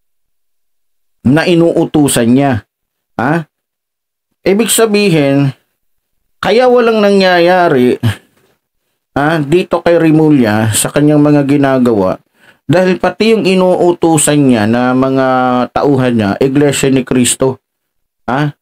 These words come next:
Nakasa-, sino ba naman? Eh, alam nyo, parang fraternity rin tong Iglesia ni Cristo. Ha? Hindi sila naniniwala na si Bantag yung pumatay. Ha? Kaya hindi nila ito hinahayaan na mahuli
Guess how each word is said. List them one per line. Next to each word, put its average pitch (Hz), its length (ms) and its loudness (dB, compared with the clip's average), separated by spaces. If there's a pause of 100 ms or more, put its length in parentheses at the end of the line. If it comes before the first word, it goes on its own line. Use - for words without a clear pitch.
Nakasa-, 139 480 -2
sino 180 320 0
ba 180 80 0
naman? 175 320 2
Eh, 127 80 4
alam 143 320 2
nyo, 170 160 -2
parang 135 260 -2
fraternity 143 800 -2
rin 135 160 -2
tong 135 160 -4
Iglesia 131 480 0
ni 127 160 0
Cristo. 120 560 -2 (1500)
Ha? 147 320 0 (480)
Hindi 151 320 2
sila 160 320 0
naniniwala 156 880 2
na 127 80 2
si 127 160 -2
Bantag 135 440 -2
yung 139 200 0
pumatay. 120 640 -2 (1400)
Ha? 131 320 -2 (400)
Kaya 156 240 0
hindi 156 320 2
nila 151 360 2
ito 131 320 0
hinahayaan 127 840 0
na 123 80 2
mahuli 113 720 0